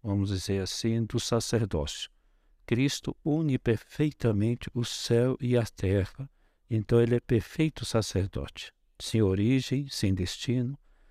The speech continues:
Então Cristo revela essa eternidade do seu sacerdócio,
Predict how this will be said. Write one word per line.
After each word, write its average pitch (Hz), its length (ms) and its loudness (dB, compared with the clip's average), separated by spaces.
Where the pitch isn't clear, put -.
Então 110 340 2
Cristo 120 480 0
revela 107 440 2
essa 107 200 -2
eternidade 104 920 0
do - 120 -4
seu 117 240 -2
sacerdócio, 98 960 -2